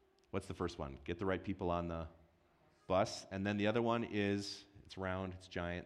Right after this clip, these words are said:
the flywheel. Is this, anyone picturing this? Okay, so the flywheel is this, this idea that if you have a flywheel, you, you push it and it moves a little bit. And the, the business is that, this is what he claims, they have this giant flywheel and they're pushing, pushing, pushing, pushing. They're just doing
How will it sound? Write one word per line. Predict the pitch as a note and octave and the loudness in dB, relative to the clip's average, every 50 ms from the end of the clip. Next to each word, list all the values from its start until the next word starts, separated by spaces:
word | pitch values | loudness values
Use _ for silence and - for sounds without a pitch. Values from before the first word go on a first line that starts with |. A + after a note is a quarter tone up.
| - | -6
the | G2+ F2 E2+ | -2 -2 -2
flywheel. | - - - F2 E2+ F2 F#2+ G2+ G#2 G#2+ A2 G#2 - - - - - - - | -2 -2 0 0 2 2 2 0 -2 -2 -4 -6 -12 -20 -20 -20 -20 -20 -18
Is | F#2 F2 | -14 -12
this, | F2+ E2+ - - | -12 -12 -10 -8
anyone | F2+ F2+ F2 E2+ | -8 -6 -6 -6
picturing | - F#2 F2 - - F#2 F#2+ | -6 -8 -8 -8 -8 -8 -8
this? | G2 G2+ - - - _ - - - - _ - _ _ _ _ - - _ _ _ _ _ - - | -8 -10 -12 -14 -20 _ -20 -20 -20 -20 _ -20 _ _ _ _ -20 -20 _ _ _ _ _ -4 -4
Okay, | G2+ - G2+ F2 | -2 0 0 -2
so | - F2+ | -2 -4
the | G2 | -8
flywheel | - - B2+ C3 D3 D#3 C#3+ C3 A#2 | 0 6 8 8 8 8 8 6 4
is | G#2+ - | 4 4
this, | G2+ G2 - | 0 -2 -2
this | A2 G2+ - | -2 -2 0
idea | G2+ G2 G2 G2 F#2+ G2 F#2 | 0 0 0 0 0 0 2
that | F2+ F2+ F2+ - | 0 -2 -2 -4
if | F2+ F2 - | -6 -4 -2
you | A#2+ | 0
have | C3 B2 | 0 0
a | A#2 | -2
flywheel, | - - G#2+ G2 F#2+ F#2 E2+ E2 D#2+ D#2+ D#2+ - - - - - - - - - | -2 2 4 4 4 4 2 0 -4 -4 -6 -8 -14 -20 -20 -20 -20 -20 -14 -6
you, | - G2 G2 F2+ | -4 -2 -2 -2
you | F#2+ G2 | -4 -8
push | F2+ - - B2 A#2 - | -6 -2 0 0 0 2
it | G#2 | 0
and | F#2+ D#2+ | 0 0
it | E2+ | 0
moves | F#2 F#2+ G2+ F#2 F2+ | 0 0 0 0 0
a | E2 | -2
little | E2 E2+ E2 D#2+ | -2 -2 -2 -4
bit. | D#2+ C#2+ C#2 C2+ - - - - - - _ _ _ _ _ _ _ _ _ _ _ _ _ _ _ _ - - - | -4 -6 -8 -10 -12 -16 -20 -20 -20 -20 _ _ _ _ _ _ _ _ _ _ _ _ _ _ _ _ -20 -14 -8
And | - F2+ F2 F2 F2 | -4 -2 -2 -2 -2
the, | E2+ D#2+ A1+ - | -4 -4 -6 -6
the | G2 F#2 | -6 -2
business | F#2+ A2+ A#2+ A#2 A#2 - - F#2 | 0 0 0 0 -2 -4 -2 -2
is | F2 E2+ | -4 -2
that, | - E2+ D#2+ - - - F#2 G2+ | -2 -4 -6 -6 -10 -16 -10 -6
this | A2 G#2+ - - | -4 -4 -2 -4
is | F#2 - - | -4 -4 -4
what | F2+ D#2+ | -4 -4
he | F2+ G2 | -2 -4
claims, | F#2 - - D#2+ D#2 D#2 D#2+ - - - - - - - - - | -4 -4 -6 -6 -4 -6 -8 -10 -14 -18 -20 -20 -20 -20 -8 -2
they | - | 0
have | F2+ F2+ | 0 0
this | F2+ F2 - | 0 -2 -2
giant | - G2+ F#2+ G#2 G#2+ F#2+ | 0 0 0 0 0 -2
flywheel | - - F2 F2 E2+ E2+ E2 D#2 E2 | 0 2 4 4 4 2 0 -2 -2
and | E2 | -4
they're | D#2+ | -6
pushing, | D#2 - - G2+ - - G2+ F#2 | -6 -4 -6 -4 -4 -4 -8 -8
pushing, | - - G2 - - F2+ | -6 -6 -6 -6 -6 -8
pushing, | E2+ - G2+ F2+ - - F#2 E2+ | -8 -6 -6 -6 -6 -8 -10 -8
pushing. | - - F#2+ - F2 E2+ | -6 -6 -6 -4 -4 -4
They're | E2+ E2+ | -4 -4
just | F2+ F#2+ F2+ - | -4 -6 -6 -4
doing | G2+ F2+ E2+ E2+ F2 | -2 -2 -2 -4 -6